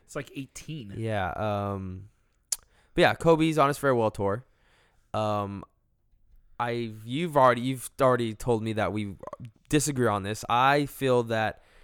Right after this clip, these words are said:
Speaker 2: um, Kobe's farewell tour is a bunch of B S, and I don't know what you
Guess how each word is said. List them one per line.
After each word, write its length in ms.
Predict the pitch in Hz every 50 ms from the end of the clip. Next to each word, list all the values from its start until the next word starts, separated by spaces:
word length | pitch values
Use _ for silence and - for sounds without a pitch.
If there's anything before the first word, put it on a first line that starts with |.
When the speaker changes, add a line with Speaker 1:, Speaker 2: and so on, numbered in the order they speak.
| - _ _ _ -
Speaker 2:
um, 360 | - 113 110 107 104 104 107 110
Kobe's 480 | - - 135 131 131 127 127 117 -
farewell 540 | - - 131 127 127 127 123 120 117 113 117
tour 400 | - - - 113 113 110 107 98
is 320 | 104 110 107 104 98 101
a 240 | - 101 110 107 104
bunch 320 | 98 95 110 113 107 - 104
of 100 | 98 95
B 160 | 117 131 135
S, 400 | 113 101 113 - - - - _ _ _ _ _ _ _ _ _ _ _ _ _ _ -
and 580 | - 117 117 117 113 113 113 110 110 104 - - _ _ _ -
I 80 | 127
don't 80 | 160 185
know 160 | 175 160 143
what 340 | 135 139 143 151 143 - -
you 220 | 156 170 160 143